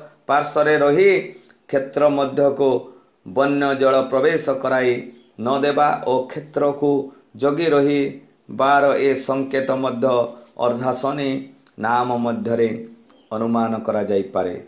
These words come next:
ଜଗନ୍ନାଥ ଉପାସନାର ମାନବୀୟକରଣ ପ୍ରକ୍ରିୟା ଅର୍ଦ୍ଧାସନୀକୁ ମାଉସୀ ମାରେ ପରିଣତ କରିଛି। ପୁଣି ଦେବୀ ଜଗମାୟାଙ୍କର ସ୍ୱଗୋତ୍ରକୁ ରୂପ ନେଇଥିବା ହେତୁ ତାଙ୍କ ଭଗ୍ନୀ ଭାବେ ମାଉସୀ ମା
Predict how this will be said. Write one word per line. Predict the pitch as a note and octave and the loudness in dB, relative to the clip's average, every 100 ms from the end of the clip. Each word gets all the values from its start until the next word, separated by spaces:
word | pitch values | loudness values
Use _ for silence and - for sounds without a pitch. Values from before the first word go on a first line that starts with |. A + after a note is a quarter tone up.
| _ _ _ _ - | _ _ _ _ -12
ଜଗନ୍ନାଥ | F2 G#2 G#2+ G#2 G#2+ A2 G#2+ A2+ | -8 -4 -4 -4 -2 -2 -2 -2
ଉପାସନାର | A2 - A2+ A2+ A2+ A2 A2+ A#2 A#2 A#2+ A#2 - - _ - | -2 0 0 0 -2 -6 -4 -2 2 2 0 -10 -20 _ -6
ମାନବୀୟକରଣ | A2+ B2 B2+ B2+ C3 B2+ C3 C3 C3+ | -4 -2 -2 0 0 0 0 -2 -2
ପ୍ରକ୍ରିୟା | C3+ C3+ C3+ - C3+ C3 | -4 -6 -8 -6 0 0
ଅର୍ଦ୍ଧାସନୀକୁ | B2+ A#2+ A2+ C#3+ - C#3+ C#3 C#3 C#3+ C3+ C3+ - _ _ _ - | 0 -2 -4 -4 -4 -6 -6 -2 0 0 -4 -18 _ _ _ -8
ମାଉସୀ | A2 A#2 B2+ B2+ C3 | -2 0 0 -2 -4
ମାରେ | B2+ B2 A#2 A#2 A#2 | -2 0 0 2 2
ପରିଣତ | A#2 A#2 A2 B2 D#3 - A2 | 0 -2 -2 -2 -4 -2 -4
କରିଛି। | - G2+ F#2+ - - - _ _ _ | -2 -2 -4 -8 -14 -16 _ _ _
ପୁଣି | - A2 A2 | -6 -4 -4
ଦେବୀ | G2+ A2 A2 A2+ | -2 -2 0 -2
ଜଗମାୟାଙ୍କର | A2+ A2 A2+ A#2 C#3+ C#3+ C3+ C3 A#2+ | 0 -2 0 0 -2 -2 -2 -2 -2
ସ୍ୱଗୋତ୍ରକୁ | - A#2+ A#2 A#2 A#2 A#2 A#2 A#2 | 0 0 0 -2 -2 -4 -4 -4
ରୂପ | G#2+ G#2+ A2+ G#2+ - - _ - | -6 -2 -2 -2 -6 -18 _ -10
ନେଇଥିବା | G#2+ A#2 A#2 B2 A2+ | -2 -2 0 0 2
ହେତୁ | A2+ A#2 F3+ D#3 - - _ | 0 -2 -2 -2 -6 -18 _
ତାଙ୍କ | A2+ A#2 A#2 | -6 -4 -2
ଭଗ୍ନୀ | G#2 A2 G#2+ A2+ | -4 -4 -6 -4
ଭାବେ | A#2 A#2+ A2+ | -2 0 0
ମାଉସୀ | A2+ G#2+ G#2+ A2 A2+ | 0 -2 -4 -4 -8
ମା | A2 | -4